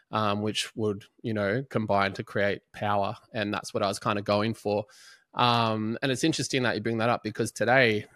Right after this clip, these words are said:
I'm now living on some land and I'm, like, doing all sorts of shit. But one of the things that I'm working on is I'm clearing a lot of the land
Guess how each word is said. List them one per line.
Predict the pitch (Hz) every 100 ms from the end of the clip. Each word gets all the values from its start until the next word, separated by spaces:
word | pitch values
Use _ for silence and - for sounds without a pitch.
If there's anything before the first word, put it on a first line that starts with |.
| -
I'm | 117
now | 123 120
living | 110 110 107
on | 104
some | 101 - 98
land | 107 113 110 107
and | 101 104
I'm, | 101 90 73
like, | 95 -
doing | - 101 101
all | 98
sorts | - 95 -
of |
shit. | - - 104 95 _
But | 107 92
one | 110 107
of |
the | 101
things | - 101 104
that | 95 -
I'm | 113 104 104 127
working | 120 - 123
on | 113
is | 104
I'm | 104 107
clearing | - 120 123 117
a |
lot | 117 117
of |
the | 110
land | 113 113 113 110